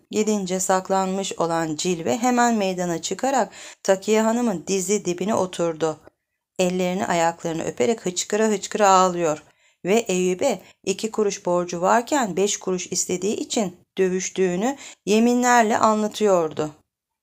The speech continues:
Bön kadıncağız, "Canım bu yaşta bir çocuk, oynaşmadan haberi olur mu? Hem bu kadar da yemin ediyor." "Cilve'nin dediği doğrudur.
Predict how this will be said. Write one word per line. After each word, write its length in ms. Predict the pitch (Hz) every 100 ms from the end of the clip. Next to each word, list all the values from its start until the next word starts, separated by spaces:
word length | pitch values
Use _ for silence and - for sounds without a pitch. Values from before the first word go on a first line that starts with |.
| _ _ _ _ _ _
Bön 320 | 180 240 302 330
kadıncağız, 1000 | - 190 180 170 160 170 208 302 - - _ _ _ -
"Canım 360 | 254 311 285
bu 60 | 240
yaşta 440 | 240 247 247 254
bir 180 | 233 247
çocuk, 480 | 247 240 226 226 - _
oynaşmadan 720 | - 208 220 240 240 233 233
haberi 340 | 233 220 226 226
olur 280 | 226 - 330
mu? 280 | 247 185 - _ _ _
Hem 240 | 170 190
bu 100 | 208
kadar 420 | 208 214 226 220
da 40 | 220
yemin 340 | 208 214 233
ediyor." 520 | 226 190 196 196 214 - _ _ _ _ _ -
"Cilve'nin 500 | 277 294 311 311 240
dediği 340 | 214 233 240
doğrudur. 540 | 185 190 196 208 165